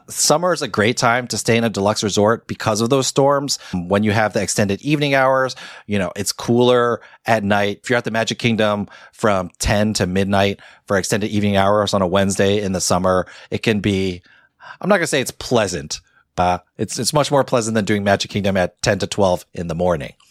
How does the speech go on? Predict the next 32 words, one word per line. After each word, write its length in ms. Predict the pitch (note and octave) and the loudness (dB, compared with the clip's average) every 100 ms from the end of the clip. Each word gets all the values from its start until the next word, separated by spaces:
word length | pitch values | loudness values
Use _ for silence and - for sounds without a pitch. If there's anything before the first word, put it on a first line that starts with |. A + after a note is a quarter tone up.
| _ | _
in 160 | F2+ D#2+ | -10 -8
the 80 | D2+ | -6
summer. 360 | - B1 A1+ _ _ - | -6 -8 -14 _ _ -4
So 260 | A#2+ F2 _ _ | -4 -4 _ _
that 320 | A#2+ C3 - | 0 0 0
is 280 | A2 G#2 - | 0 0 -2
the 340 | F2+ F#2+ F#2 E2+ | -6 -6 -4 -4
summer 340 | - F#2+ F2+ | -4 -2 -4
months. 400 | D#2+ D2 B1 - - - - | -6 -10 -10 -12 -14 -12 0
All 60 | D3 | 0
right, 180 | C3+ - _ | 0 -6 _
let's 220 | D#3 C#3+ | -2 0
move 260 | D3+ D#3 C3+ | 0 0 0
to 220 | D3 C3+ | 0 2
September, 440 | - B2+ C#3 C3 A#2 | 0 0 2 2 2
Leslie, 340 | A2+ - A#2 | 0 2 2
one 160 | A2 A2+ | 2 2
of 60 | |
my 260 | G#2+ A2 A2+ | 2 0 -2
favorite 400 | - G#2+ G2+ G2 | -4 -2 -2 -2
times 300 | G2+ F#2 - | 0 0 -2
to 80 | F#2 | -2
go. 180 | F#2 | -2
What 140 | F2 G2+ | 0 0
are 40 | |
the 80 | G2 | 0
pros 220 | - F#2+ | 0 0
and 100 | F2+ | -2
cons 240 | F#2+ F2 F2 | -4 -6 -6
we 80 | |
have 200 | E2+ E2 | -6 -6
here? 260 | F2+ B2 | -6 -8